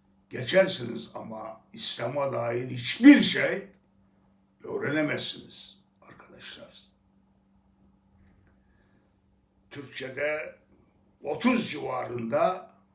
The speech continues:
meal var, çeviri var arkadaşlar. Diyanet'in çevirisi var, ilahiyatçıların çevirileri var,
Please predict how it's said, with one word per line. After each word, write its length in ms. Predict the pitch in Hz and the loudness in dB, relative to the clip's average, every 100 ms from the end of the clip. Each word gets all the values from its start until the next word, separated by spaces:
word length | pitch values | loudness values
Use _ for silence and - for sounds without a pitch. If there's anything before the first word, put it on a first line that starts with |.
| _ _ _ _ _ _ _ _ - - | _ _ _ _ _ _ _ _ -20 -20
meal 540 | - 127 165 277 277 240 | -10 -2 -2 0 -2 -2
var, 220 | 113 113 | -4 -2
çeviri 460 | - 156 196 254 254 | 0 2 4 4 6
var 260 | 190 - - | 4 2 -6
arkadaşlar. 880 | 113 113 131 123 - 117 110 - - _ _ _ _ _ _ _ _ _ _ _ _ _ _ _ _ | -14 -12 -14 -12 -10 -12 -16 -20 -20 _ _ _ _ _ _ _ _ _ _ _ _ _ _ _ _
Diyanet'in 680 | 135 156 170 170 160 170 156 | 2 6 6 6 4 0 -4
çevirisi 680 | 151 165 165 156 - 175 | -2 -2 -2 -4 -4 -4
var, 260 | 160 160 165 | -4 -4 -8
ilahiyatçıların 1120 | 139 147 147 151 160 165 - 151 156 165 165 | -10 -4 0 0 0 -2 -4 -8 -8 -8 -8
çevirileri 720 | 131 147 156 165 160 165 170 | -8 -6 -6 -8 -8 -6 -6
var, 260 | 160 160 160 | -4 -6 -6